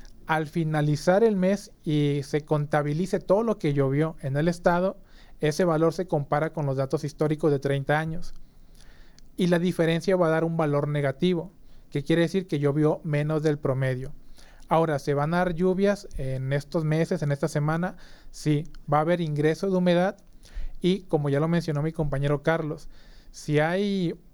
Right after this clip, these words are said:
eh, bastante radiación solar días anteriores, el combustible ahí está.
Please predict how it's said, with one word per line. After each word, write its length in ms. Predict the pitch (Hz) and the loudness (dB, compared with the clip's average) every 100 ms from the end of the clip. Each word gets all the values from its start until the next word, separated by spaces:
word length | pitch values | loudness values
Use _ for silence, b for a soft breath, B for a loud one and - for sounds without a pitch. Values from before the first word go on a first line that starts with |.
| - - | -20 -8
eh, 360 | 147 135 131 127 | -6 -4 -4 -2
bastante 580 | 139 135 - 160 165 180 | -4 -4 -2 -2 0 0
radiación 560 | 170 143 135 - 165 | 2 0 0 -2 -4
solar 380 | 160 156 151 147 | 0 0 0 0
días 220 | 147 147 | -2 -2
anteriores, 680 | 160 151 135 139 156 202 - - | -4 -2 0 2 0 -2 -10 -12
el 160 | - 135 | -4 -4
combustible 760 | - 139 131 - 165 175 180 175 | -2 -2 -2 -2 0 2 2 2
ahí 200 | 143 156 | 0 0
está. 340 | - 180 196 | -2 -2 -2